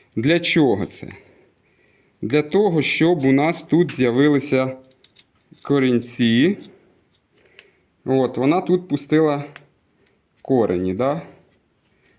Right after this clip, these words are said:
Отак обережно, обережно робимо надрізи.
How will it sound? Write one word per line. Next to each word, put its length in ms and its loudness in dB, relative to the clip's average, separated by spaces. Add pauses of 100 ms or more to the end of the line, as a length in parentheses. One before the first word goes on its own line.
(120)
Отак 360 -6
обережно, 800 -2 (280)
обережно 760 -4 (1000)
робимо 560 -2
надрізи. 600 -2